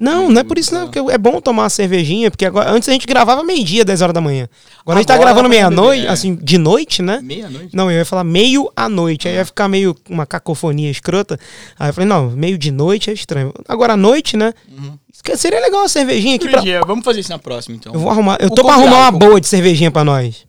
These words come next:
Speaker 2: Convidado, com o convidado. Ô, cara, e a gente podia pôr uma regra também, né? O convidado devia trazer alguma coisa pra nós, cara.
Speaker 1: Um presentinho qualquer,
Speaker 2: No
Speaker 1: igual
Speaker 2: mínimo,
Speaker 1: o Vilela
Speaker 2: no
Speaker 1: faz?
Speaker 2: mínimo, igual o Vilela faz. O Vile-, só que o do Vilela é engraçado, né? Ele faz com
Speaker 1: Presente
Speaker 2: presente
Speaker 1: inútil,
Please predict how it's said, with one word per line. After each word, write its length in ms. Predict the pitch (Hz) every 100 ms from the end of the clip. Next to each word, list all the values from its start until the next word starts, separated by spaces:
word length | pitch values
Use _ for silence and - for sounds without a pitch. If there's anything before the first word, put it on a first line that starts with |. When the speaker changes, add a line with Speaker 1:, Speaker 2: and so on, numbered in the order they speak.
| _
Speaker 2:
Convidado, 580 | 151 151 139 123 135 135
com 120 | 135
o 20 |
convidado. 600 | 143 143 127 113 117 131 - -
Ô, 120 | 359 -
cara, 160 | 214 220
e 100 | 226
a 40 |
gente 160 | 247 -
podia 220 | 240 247
pôr 180 | - 240
uma 160 | 339
regra 300 | 170 143 156
também, 300 | 160 127 123
né? 80 | 131
O 40 |
convidado 380 | 131 151 156 190
devia 240 | 190 220 208
trazer 260 | 233 208
alguma 180 | 202 214
coisa 160 | 196 185
pra 120 | 196
nós, 260 | 117 117
cara. 200 | - 117 -
Speaker 1:
Um 80 | 175
presentinho 540 | 175 160 143 143 180 160
qualquer, 240 | 139 165
Speaker 2:
No 60 | 160
Speaker 1:
igual 160 | 196 185
Speaker 2:
mínimo, 120 | 160
Speaker 1:
o 40 |
Vilela 260 | 160 156 143
Speaker 2:
no 60 |
Speaker 1:
faz? 140 | 220 185
Speaker 2:
mínimo, 160 | 196
igual 160 | 131 135
o 40 |
Vilela 320 | 180 160 151 147
faz. 540 | 120 120 117 - - _ _ _ _
O 60 | 127
Vile-, 220 | 143 165
só 120 | - 196
que 60 |
o 20 |
do 100 | 220
Vilela 320 | 220 175 165 196
é 40 |
engraçado, 560 | 208 196 247 - 143 131
né? 80 | 127
Ele 80 |
faz 280 | 127 131 131
com 360 | - 151 156 151
Speaker 1:
Presente 340 | 156 151 160
Speaker 2:
presente 140 | - 151
Speaker 1:
inútil, 300 | 170 165